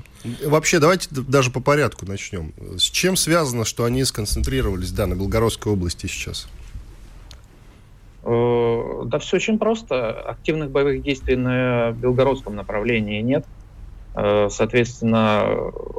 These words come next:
Speaker 2: какие-то часть военной техники может достаточно оперативно передвигаться вдоль фронта, э, вдоль границы с Россией,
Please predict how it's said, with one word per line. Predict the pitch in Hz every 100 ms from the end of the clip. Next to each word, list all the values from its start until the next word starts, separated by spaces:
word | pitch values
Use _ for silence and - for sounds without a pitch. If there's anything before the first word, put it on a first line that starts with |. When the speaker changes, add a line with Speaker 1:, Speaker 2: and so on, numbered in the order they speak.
| -
Speaker 2:
какие-то | 117 113 120 117
часть | 110 120 107 - - 107
военной | 104 107 107 110
техники | 110 113 - 101 107 101
может | 107 107 104 -
достаточно | 117 - 113 113 -
оперативно | 107 123 117 127 107 95 - -
передвигаться | 104 104 113 113 95 101
вдоль | 101 104
фронта, | 113 135 156 - 92 - - - -
э, | 104 101
вдоль | 104 117 104
границы | 117 110 98 -
с | -
Россией, | 104 98 - 165 120 92